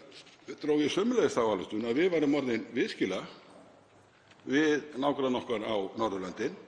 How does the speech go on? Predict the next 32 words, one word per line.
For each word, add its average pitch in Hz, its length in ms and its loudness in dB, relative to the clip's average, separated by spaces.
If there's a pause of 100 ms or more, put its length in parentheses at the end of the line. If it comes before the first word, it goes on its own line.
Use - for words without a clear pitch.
(340)
og 113 120 -4
þá 131 60 -4 (540)
að 107 100 -2
minnsta 156 340 0
kosti 92 400 -6 (960)
við 110 140 -8
Danmörku 95 520 -2 (300)
og 123 120 -2
Noreg 92 500 -4
og 104 120 -2
ég 139 160 2
ætla 117 240 0
að, 104 80 -6 (1300)
eh, 101 500 -4
nota 139 240 0
mér 131 160 2
ræðutíma 107 400 0
hér 95 320 -6 (220)
til 143 120 -2
þess 107 220 -4
að 101 140 -2 (180)
rökstyðja 104 420 -2
það. 170 200 -2 (1400)
Ég 101 80 -6
vil 101 100 -2
samt 107 180 -6
byrja 139 180 0
á 170 60 -6
því 160 80 0
að 131 120 -4
segja 143 160 2
það 101 220 -2